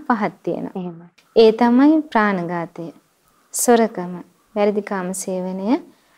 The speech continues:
Speaker 1: ඊළඟට බොරු කීම. ඒ කියන්නේ බොරු කීම කියවම අනිත් සිල්පද ටිකත් ඔක්කොම ඇතුළත් වෙනවා.
Speaker 2: එහෙමයි.
Speaker 1: කේලම, හිස් වචන, පරුෂ වචන. ඊළඟට මත්ද්‍රව්‍ය පාවිච්චිය.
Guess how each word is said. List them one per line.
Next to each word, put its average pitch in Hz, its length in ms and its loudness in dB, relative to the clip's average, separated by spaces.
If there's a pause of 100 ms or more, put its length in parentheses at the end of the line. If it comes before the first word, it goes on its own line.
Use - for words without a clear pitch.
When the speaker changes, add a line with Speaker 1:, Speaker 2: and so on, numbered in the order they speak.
(160)
Speaker 1:
ඊළඟට 214 600 2
බොරු 208 280 4
කීම. 208 380 0
ඒ - 920 -4
කියන්නේ 214 200 2
බොරු 214 180 8
කීම 254 260 6
කියවම 294 260 6
අනිත් 262 300 6
සිල්පද 247 360 2
ටිකත් 277 320 4
ඔක්කොම 220 220 0
ඇතුළත් 175 360 -4
වෙනවා. 185 160 -6
Speaker 2:
එහෙමයි. 185 140 -10
Speaker 1:
කේලම, 214 460 4
හිස් 247 280 2
වචන, 220 280 -4
පරුෂ 180 320 -6
වචන. - 340 -12 (540)
ඊළඟට 240 600 6 (400)
මත්ද්‍රව්‍ය 226 460 2
පාවිච්චිය. 180 640 -6